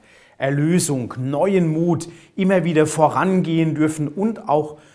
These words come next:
begleitet sein. Und aus ganzem Herzen zu lieben. Das kann man nicht jeden Tag, das kann man nicht immer, aber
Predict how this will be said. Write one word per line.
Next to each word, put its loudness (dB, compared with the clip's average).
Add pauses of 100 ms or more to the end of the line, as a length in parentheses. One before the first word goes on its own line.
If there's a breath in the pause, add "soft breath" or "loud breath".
(160 loud breath)
begleitet -12
sein. -16 (680 soft breath)
Und -4
aus -8
ganzem -8
Herzen -10 (220 soft breath)
zu -12
lieben. -14 (580 soft breath)
Das -12
kann 0
man 0
nicht -8
jeden -10
Tag, 0
das -8
kann -8
man -6
nicht -14
immer, -2
aber 0